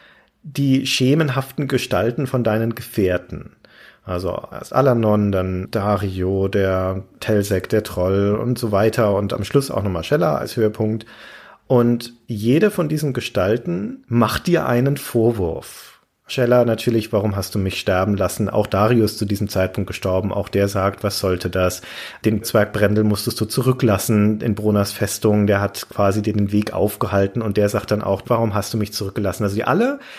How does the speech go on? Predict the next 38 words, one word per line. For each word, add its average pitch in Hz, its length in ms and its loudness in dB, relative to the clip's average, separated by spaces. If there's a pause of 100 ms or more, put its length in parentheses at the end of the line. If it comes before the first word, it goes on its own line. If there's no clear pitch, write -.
(120)
machen 127 400 2
dir 143 180 0
einen 113 240 2
Vorwurf 110 640 2
und 117 140 -4
du 107 80 0
hast 117 180 -2
dann 123 80 2
die 123 60 4
Möglichkeit, 117 460 0
darauf 101 180 0
zu - 140 -8
reagieren, 160 640 2 (300)
ja, 117 80 -2
entweder 113 240 0
dich 110 160 -4
zu 117 80 -4
rechtfertigen, 123 680 2
"Aber 113 140 -2
du 113 100 -2
hast 107 160 -6
mir 123 80 2
das 123 120 -2
doch 127 120 -6
gesagt" 117 460 2
oder 113 260 2
"Ich 110 140 -4
hatte 127 160 -2
keine 143 300 0
Wahl" 107 420 4
oder 117 200 0
"Es 113 120 -4
musste 135 280 0
so 120 100 0
sein" 113 280 -2
und 113 80 -6
so 107 140 -4
weiter. 123 360 2